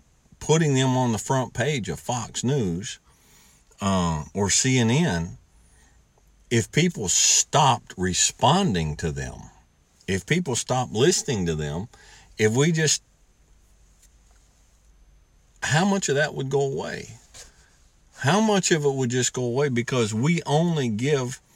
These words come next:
we only give power to noise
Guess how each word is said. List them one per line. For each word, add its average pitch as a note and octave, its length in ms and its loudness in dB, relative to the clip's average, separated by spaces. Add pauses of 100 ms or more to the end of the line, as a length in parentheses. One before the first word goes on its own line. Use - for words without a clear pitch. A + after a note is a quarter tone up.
(1500)
we B2 200 2
only C3+ 440 2
give A2+ 420 2 (500)
power B2 580 0 (380)
to G2 140 -2
noise F2+ 760 2